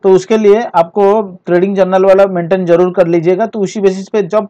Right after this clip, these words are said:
स्टॉक अभी आप बाय करके चल रहे हैं ना, आपको जो टारगेट लेना है उसमें आप ट्रेडिंग जर्नल में जरूर मेंटेन कीजिए कि मुझे इतना टारगेट पे निकलना है। तो उस हिसाब से आप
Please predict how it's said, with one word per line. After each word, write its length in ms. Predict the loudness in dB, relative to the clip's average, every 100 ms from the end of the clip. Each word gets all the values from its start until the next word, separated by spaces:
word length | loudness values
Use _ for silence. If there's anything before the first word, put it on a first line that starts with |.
| _
स्टॉक 380 | -4 0 0 0
अभी 220 | -2 0
आप 120 | -2
बाय 220 | 2 2 2
करके 220 | -2 -2
चल 120 | -4
रहे 140 | -4
हैं 80 | -4
ना, 60 | -2
आपको 260 | -4 -2 -6
जो 180 | -2 -2
टारगेट 380 | 0 0 -2 -2
लेना 220 | -2 -2
है 120 | -4 -10 -20 -20 -18 -8
उसमें 280 | -6 -2 -2
आप 360 | -2 -4 -6
ट्रेडिंग 280 | -2 -2 0
जर्नल 280 | -2 0 -2
में 120 | 0
जरूर 240 | -2 -2 -2
मेंटेन 340 | -4 -4 -4
कीजिए 240 | -4 -2 -4
कि 140 | -4
मुझे 260 | -8 -4 -2
इतना 240 | -2 -6 -4
टारगेट 360 | -2 -2 -4
पे 60 | -6
निकलना 340 | -2 -2 -2
है। 100 | -4
तो 120 | -2 -4
उस 140 | -4
हिसाब 240 | -4 -4 -4
से 120 | -2
आप 180 | -2